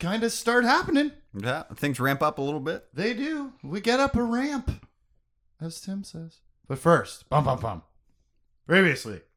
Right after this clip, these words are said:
Speaker 1: on Forever Canon, Conjurer reports for Skywalker getaway duty. Firebomb Yoga Sith tracks Alana and Tenel Ka. Dala plays chicken with Boom Boom Boy.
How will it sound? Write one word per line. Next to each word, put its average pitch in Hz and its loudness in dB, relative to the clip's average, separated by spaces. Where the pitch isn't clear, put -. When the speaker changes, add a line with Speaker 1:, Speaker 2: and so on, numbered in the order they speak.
Speaker 1:
on 120 -6
Forever 143 0
Canon, 143 0
Conjurer 160 4
reports 156 2
for 131 -6
Skywalker 185 2
getaway 156 0
duty. 107 -10
Firebomb 156 8
Yoga 165 4
Sith 175 0
tracks - -2
Alana 127 0
and 98 -10
Tenel 110 -4
Ka. 110 -6
Dala 143 4
plays 143 4
chicken 160 4
with 147 2
Boom 214 8
Boom 143 4
Boy. 123 -2